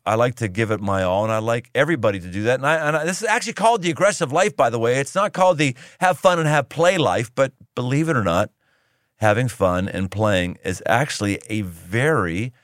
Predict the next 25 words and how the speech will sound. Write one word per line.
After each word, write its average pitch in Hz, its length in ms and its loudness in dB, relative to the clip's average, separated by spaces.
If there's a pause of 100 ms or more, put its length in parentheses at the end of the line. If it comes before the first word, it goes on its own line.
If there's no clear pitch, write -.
(140)
aggressive 98 640 0
thing. 113 400 0 (460)
While 101 140 0
I 101 40 4
want 123 300 2
us 156 160 -4
to 123 100 -6
push - 360 -6
hard, 101 240 2
I 95 60 0
also 95 340 -2
want 90 220 0
us - 100 -4
to 82 240 0 (460)
live 90 300 0
lightly. 80 500 -2 (360)
You 87 120 -8
get 85 160 0
one 92 340 0
life, 78 440 -4 (520)
and 87 220 -2
you 95 160 0
should 87 360 -4
enjoy 80 520 -4
it. - 240 -10